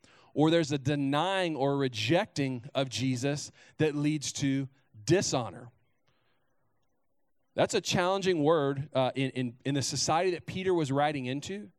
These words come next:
That was a challenging word. They lived in a very pluralistic society where people worshiping all kinds of gods.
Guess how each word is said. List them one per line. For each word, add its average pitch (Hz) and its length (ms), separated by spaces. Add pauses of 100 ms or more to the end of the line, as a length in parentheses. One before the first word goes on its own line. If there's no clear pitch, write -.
(320)
That 139 140
was 139 120
a 139 80
challenging 135 520
word. 120 200 (1040)
They 156 160
lived 160 420
in 147 120
a 143 40
very 143 380
pluralistic 156 880 (760)
society 151 560
where 143 100
people 143 260
worshiping 139 460
all 147 260
kinds 151 380
of 113 100
gods. 123 460